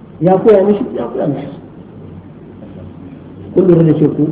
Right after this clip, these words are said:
Dubi, dubi inda Annabi tsira da amincin Allah su tabbata a gare shi ya bi matakaiya domin karantar da shi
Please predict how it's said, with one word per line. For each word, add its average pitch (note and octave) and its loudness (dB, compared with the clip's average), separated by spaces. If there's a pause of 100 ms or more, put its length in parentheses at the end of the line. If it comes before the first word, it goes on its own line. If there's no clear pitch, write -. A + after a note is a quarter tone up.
Dubi, F#3 2
dubi F3 4 (680)
inda E3+ 6
Annabi F3+ 6
tsira G3 6
da F3+ 4
amincin F#3 2
Allah F3+ 4
su - -2
tabbata F3+ 2
a D#3+ 2
gare D#3+ 6
shi F3+ 0 (460)
ya F3+ 6
bi F3+ 4
matakaiya F3+ 4
domin D#3+ 4
karantar G3 4
da E3+ 4
shi G3+ 0